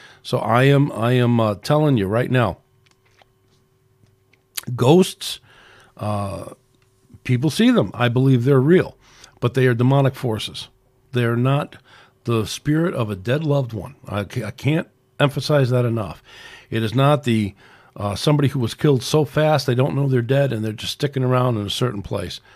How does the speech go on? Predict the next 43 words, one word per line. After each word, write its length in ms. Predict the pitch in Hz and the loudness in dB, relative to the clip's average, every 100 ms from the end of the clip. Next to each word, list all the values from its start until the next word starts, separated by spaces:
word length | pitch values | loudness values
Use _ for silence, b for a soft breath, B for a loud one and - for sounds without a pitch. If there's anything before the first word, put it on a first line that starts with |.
| b b | b b
That's 200 | - - | -8 -4
not 280 | 117 113 113 | -2 0 -2
what 160 | 107 107 | -4 -6
it 60 | |
says. 420 | - 95 87 - - - - | -6 -8 -8 -12 -16 -18 -10
And 160 | 104 | -6
that's 200 | 107 - | -6 -4
not 200 | 113 117 | -2 -2
what, 180 | 117 123 | -4 -2
that's 260 | 113 104 - | -2 -2 -4
not 160 | 98 | -6
scriptural, 560 | - 165 151 - 160 143 B B B B | -2 -2 0 0 -2 -2 B B B B
and 160 | 98 110 | -4 -4
it's 160 | 104 | -2
not 200 | 123 107 | -4 -4
true. 300 | - 113 92 - b b b b b b - | -6 -8 -8 -12 b b b b b b 0
There 220 | 120 120 | 2 4
may 180 | 139 147 | 4 4
be 140 | 147 | 4
a 60 | 143 | 4
lot 180 | 139 131 | 4 2
of 80 | |
things 340 | - 143 120 - | 2 0 0 0
to 80 | 123 | 0
have 140 | 113 | 0
to 60 | 104 | -2
say 260 | - 139 131 | -2 2 2
about 280 | 117 107 | 2 -4
spiritual 580 | - - 135 113 123 120 | -6 -2 0 0 0 0
energy 440 | 143 139 131 147 135 | 2 0 0 0 0
and 120 | 95 | 0
things 160 | 135 | -2
like 200 | 127 123 | 0 -2
that. 180 | 127 131 - | 0 -4 -2
I 100 | 123 | 0
don't 140 | 127 | 0
want 160 | 127 107 | 0 -2
to 40 | |
get 160 | 92 107 | -2 -2
into 220 | 143 143 | -2 0
that 200 | 135 131 | 0 0
right 200 | 110 123 | 0 -2
now, 300 | 123 123 117 | 0 0 -2